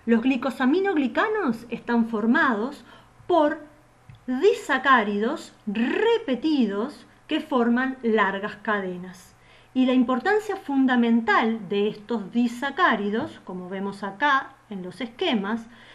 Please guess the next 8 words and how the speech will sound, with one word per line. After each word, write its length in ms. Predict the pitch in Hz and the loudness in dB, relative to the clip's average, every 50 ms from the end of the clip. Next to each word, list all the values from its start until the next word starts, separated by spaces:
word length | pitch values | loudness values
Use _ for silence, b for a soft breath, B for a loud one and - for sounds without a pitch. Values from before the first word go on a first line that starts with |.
| B B B B | B B B B
es 160 | 349 349 - | -8 -8 -6
que 200 | - - 339 320 | -4 -2 -2 -2
estos 420 | 240 226 - 226 208 185 185 185 | -2 -4 -4 -6 -6 -6 -6 -4
disacáridos 1000 | 214 294 302 302 302 302 330 330 330 392 359 277 214 208 196 196 202 202 - B B B B B B | -2 0 0 -2 0 -2 -4 -2 0 0 0 0 0 -2 -2 -2 -4 -6 -8 B B B B B B
son 340 | - - - 359 359 349 349 | -14 -8 -6 -4 -2 -2 0
ricos 540 | 381 403 370 262 - - 226 233 226 - - | 0 2 0 0 0 -2 -4 -4 -4 -8 -10
en 200 | - 226 208 208 | -6 -4 -2 0
grupos 440 | 208 233 233 220 - 196 180 - - | 0 0 0 0 -2 -6 -8 -10 -12